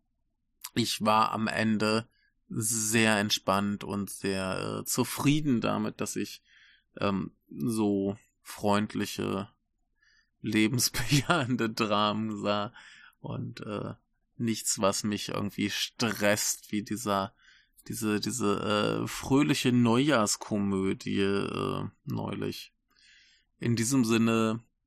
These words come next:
wünsche ich euch noch einen schönen Japanuary, schaut mehr japanische Filme, denn es gibt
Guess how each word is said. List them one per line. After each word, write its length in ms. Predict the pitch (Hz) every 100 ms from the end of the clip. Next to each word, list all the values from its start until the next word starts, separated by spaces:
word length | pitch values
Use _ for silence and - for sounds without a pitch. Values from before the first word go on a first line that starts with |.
| _ -
wünsche 400 | 131 143 196 -
ich 140 | 139 156
euch 340 | 120 123 -
noch 240 | 113 -
einen 360 | - - 104 104
schönen 560 | - - 110 110 113 113
Japanuary, 760 | 113 - 113 120 113 110 117
schaut 400 | 110 - 104 110
mehr 300 | 110 110 120 - - _
japanische 720 | - 139 - 165 202 208 202
Filme, 500 | - 214 240 196 220
denn 280 | 202 147 156
es 240 | 127 -
gibt 320 | - - -